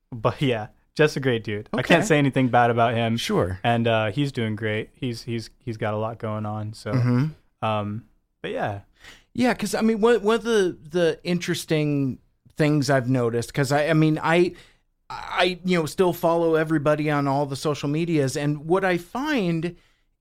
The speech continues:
Speaker 2: is that there, there's, I mean, not out, a whole lot of outright interactions, but you guys will all, like, like each other's stuff from time to time. Like,
Speaker 1: Yeah.
Speaker 2: I'll see the, like,
Speaker 1: <laughs>
Speaker 2: Jeff,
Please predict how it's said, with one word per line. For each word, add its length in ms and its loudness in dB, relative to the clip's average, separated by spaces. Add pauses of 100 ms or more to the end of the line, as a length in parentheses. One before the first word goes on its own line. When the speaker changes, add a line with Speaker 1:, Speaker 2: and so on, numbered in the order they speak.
Speaker 2:
is 400 2 (140)
that 600 0
there, 300 2
there's, 520 -2 (460)
I 60 0
mean, 360 2
not 400 0
out, 280 0 (200)
a 220 2
whole 220 4
lot 180 2
of 120 0
outright 400 2
interactions, 580 -2
but 140 2
you 120 -2
guys 280 -2
will 120 -2
all, 220 0
like, 300 0 (140)
like 400 0
each 160 -8
other's 300 -2
stuff 240 -4
from 160 -4
time 240 -4
to 80 -12
time. 240 -8
Like, 100 4
Speaker 1:
Yeah. 140 8
Speaker 2:
I'll 100 4
see 220 -2
the, 260 2
like, 240 4 (220)
Speaker 1:
<laughs> 220 -12
Speaker 2:
Jeff, 340 2